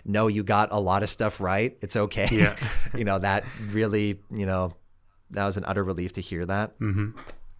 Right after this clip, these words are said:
Speaker 2: Oh, right.
Speaker 1: But yeah, that's, that's gonna be something that I think will come up later, um, and something that will do that, um,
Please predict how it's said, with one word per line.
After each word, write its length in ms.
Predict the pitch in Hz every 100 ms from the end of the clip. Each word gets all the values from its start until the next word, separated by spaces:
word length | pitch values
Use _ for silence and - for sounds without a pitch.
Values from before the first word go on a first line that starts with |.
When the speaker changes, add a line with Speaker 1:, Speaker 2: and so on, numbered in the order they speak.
| - - -
Speaker 2:
Oh, 80 | 117
right. 340 | 95 101 - 98
Speaker 1:
But 140 | 104
yeah, 260 | 110 98 92
that's, 240 | - 117 -
that's 200 | 127 -
gonna 180 | 135 113
be 100 | 107
something 340 | - 104 107 98
that 80 |
I 60 | 98
think 260 | 98 101 -
will 180 | 98
come 220 | 95 110 98
up 140 | 92
later, 460 | 92 90 82 78 76 - - - -
um, 220 | 90 87
and 80 | 87
something 280 | - - 95
that 180 | 90 -
will 340 | 90 87 87 82 - - - -
do 100 | 98
that, 220 | 85 82 - - - -
um, 480 | 104 101 98 95